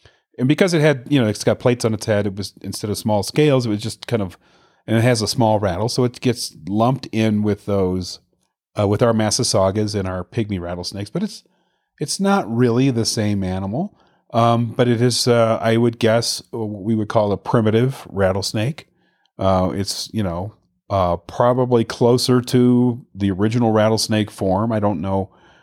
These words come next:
enough about this topic, but somewhere in the genes, there's the original rattlesnake form, the, the thing that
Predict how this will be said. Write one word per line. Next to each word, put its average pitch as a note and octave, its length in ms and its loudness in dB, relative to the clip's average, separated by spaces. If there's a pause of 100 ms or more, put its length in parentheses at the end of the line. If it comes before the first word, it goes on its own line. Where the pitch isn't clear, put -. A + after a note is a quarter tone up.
(160)
enough F#2+ 300 0
about G2 260 0
this F#2+ 160 -4
topic, G2+ 400 -4
but G2+ 100 -4
somewhere C3+ 500 4
in G#2 260 2
the G2 80 2
genes, G2+ 400 2
there's G2+ 240 0
the G2+ 120 2
original G#2+ 400 2
rattlesnake F#2+ 600 -2
form, G2+ 540 -2 (120)
the, F#2+ 240 -10
the F2+ 120 -10
thing G#2 320 0
that F#2 160 0